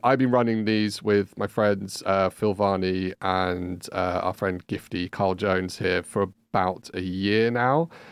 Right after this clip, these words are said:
And they've just been getting more and more popular, more and more comedians are getting involved in them. And something really cool that happened recently was, so there's this, there's the, the Roast Battle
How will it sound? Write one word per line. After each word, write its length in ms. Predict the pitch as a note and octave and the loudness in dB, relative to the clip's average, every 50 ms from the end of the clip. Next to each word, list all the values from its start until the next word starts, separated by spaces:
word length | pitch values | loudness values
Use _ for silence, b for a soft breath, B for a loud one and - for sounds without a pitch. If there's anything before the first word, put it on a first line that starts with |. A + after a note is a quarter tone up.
| B B B B | B B B B
And 160 | B A2 A2 A#2+ | B 4 4 6
they've 120 | B2 A#2 | 4 4
just 200 | - C3+ B2 - | 2 -4 -4 -2
been 140 | - C3+ B2 | 0 0 2
getting 420 | B2 A#2+ A2+ A2 G#2+ A2 G#2+ G#2 | 4 4 4 2 0 -2 -2 0
more 200 | A2 A#2+ B2+ B2+ B2 | 2 4 6 6 6
and 80 | A#2+ | 4
more 140 | A#2 A2+ A2 | 4 2 0
popular, 680 | - - A2+ - - A2+ G2+ G2 G2 F#2+ F#2+ G2 F#2+ G2 G2 | 0 -2 -4 -2 -2 -2 0 2 4 4 4 4 2 2 2
more 160 | A2 A2+ A#2 | 2 2 4
and 80 | A#2 A2+ | 4 4
more 100 | A2+ A2 | 2 0
comedians 420 | - - A2 A2 G2 G2+ G2+ F#2+ | 0 -2 -2 -2 0 0 -2 -4
are 40 | G2 | -4
getting 180 | F#2 G#2 F2 G2 | -4 -4 -4 -4
involved 420 | F#2+ - G#2+ G2+ G2+ G2 F#2+ - G2 | -2 0 2 2 2 2 -2 -6 -6
in 80 | F#2 | -2
them. 360 | F#2+ F#2+ F#2 F2+ F2 F2 F#2 - - | -2 0 0 0 -2 -4 -6 -4 0
And 340 | G#2 G2+ G2 G2 F#2+ G2 | 0 2 2 2 -2 -4
something 320 | - - C3+ B2 A#2 A2+ G#2+ | -2 2 2 2 4 2 2
really 200 | G#2+ G#2+ G2+ G2+ - | 2 2 0 0 -2
cool 200 | - A#2 G#2+ G2+ | 0 -2 0 0
that 100 | G2 G2+ | 2 0
happened 300 | G#2 G2+ - F#2+ G2 G#2 | 0 0 -2 -4 0 2
recently 400 | A2 A#2 A2 - A2+ G2 F#2+ F#2 | 2 2 0 -2 -4 -4 -2 0
was, 180 | G2 G2 F#2+ | 0 -2 -2
so 160 | - - A2+ | -2 -2 0
there's 200 | G#2 A#2 B2 A2+ | 2 2 2 2
this, 260 | - B2 A2+ - - B B B B B B B B B | 2 0 -2 -2 -6 B B B B B B B B B
there's 200 | - A#2 A2+ F#2 | 0 0 0 2
the, 200 | G2+ A#2 A2 G2+ - - - | 2 0 0 0 -4 -14 -12
the 180 | B2 A2 A2+ | -2 0 0
Roast 400 | G#2+ G#2+ A#2 B2+ B2+ B2 - - | 2 4 4 4 4 4 0 0
Battle 640 | - A#2+ A2 - - A#2+ A2 G#2+ G2+ G2 G2+ G2+ - | 0 0 0 0 0 0 2 2 0 -2 -4 -6 -10